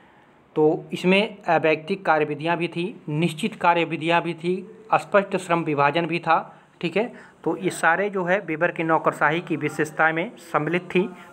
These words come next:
तो यहाँ पे डी ऑप्शन आपका सही हो जाएगा। अगला क्वेश्चन है, निम्न में से कौन सा कथन प्रशासकीय संगठन के क्षेत्रीय सिद्धांतों की हानियों के संदर्भ में गलत है? तो ऑप्शन नंबर ए सही हो जाएगा,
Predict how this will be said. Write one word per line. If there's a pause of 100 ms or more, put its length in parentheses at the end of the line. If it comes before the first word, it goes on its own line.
तो
यहाँ
पे
डी
ऑप्शन
आपका (140)
सही
हो
जाएगा। (3500)
अगला
क्वेश्चन
है,
निम्न
में
से
कौन
सा
कथन
प्रशासकीय
संगठन
के
क्षेत्रीय
सिद्धांतों
की
हानियों
के
संदर्भ
में
गलत
है? (2500)
तो
ऑप्शन
नंबर
ए
सही
हो
जाएगा,